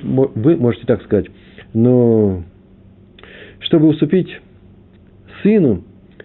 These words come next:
это вообще не показатель скромности. Мы делаем какие-то особые вещи своим детям.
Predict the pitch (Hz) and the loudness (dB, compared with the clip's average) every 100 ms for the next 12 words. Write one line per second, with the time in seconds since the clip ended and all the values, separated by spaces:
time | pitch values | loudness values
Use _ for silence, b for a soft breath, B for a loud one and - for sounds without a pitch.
0 | - - 208 196 185 160 147 123 95 98 | -10 -4 -2 0 0 0 -2 -4 -4 -4
1 | 85 78 - - 80 73 - - - - | -6 -12 -12 -10 -10 -12 -20 -20 -20 -20
2 | - - - - - 196 185 143 165 113 | -20 -20 -20 -14 -4 -2 2 2 2 0
3 | 92 95 - 92 92 98 92 104 143 - | -4 -6 -6 -6 -6 -4 -2 -2 -4 -6
4 | 90 85 85 85 | -4 -4 -6 -10